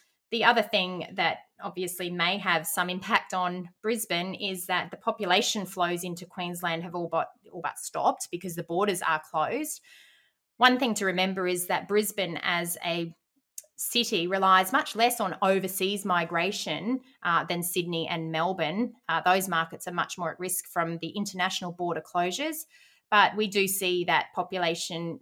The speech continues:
uh, growth in southeast Queensland will continue to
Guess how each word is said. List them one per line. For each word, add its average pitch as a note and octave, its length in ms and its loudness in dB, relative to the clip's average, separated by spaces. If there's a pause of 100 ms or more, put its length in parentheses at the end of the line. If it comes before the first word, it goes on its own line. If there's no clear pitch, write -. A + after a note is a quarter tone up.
uh, E3 220 -2 (220)
growth F3 440 -2
in F3 220 -4
southeast E3 540 -2
Queensland G3+ 720 0
will A#3+ 140 0
continue A#3+ 560 -2
to F3+ 200 -6